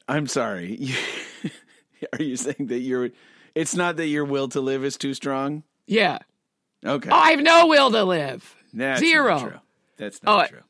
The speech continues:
Speaker 2: oh, if my arm was ever caught in a rock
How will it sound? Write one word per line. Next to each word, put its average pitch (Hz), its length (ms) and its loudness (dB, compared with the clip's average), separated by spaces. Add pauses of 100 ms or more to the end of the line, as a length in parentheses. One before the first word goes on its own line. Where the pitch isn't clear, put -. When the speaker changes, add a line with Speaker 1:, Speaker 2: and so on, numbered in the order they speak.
(380)
Speaker 2:
oh, 240 280 2
if 202 180 -2
my 247 300 2
arm 294 320 4
was 247 200 -2
ever 233 280 0
caught 208 580 0
in 196 180 -2
a 185 100 0
rock 175 580 0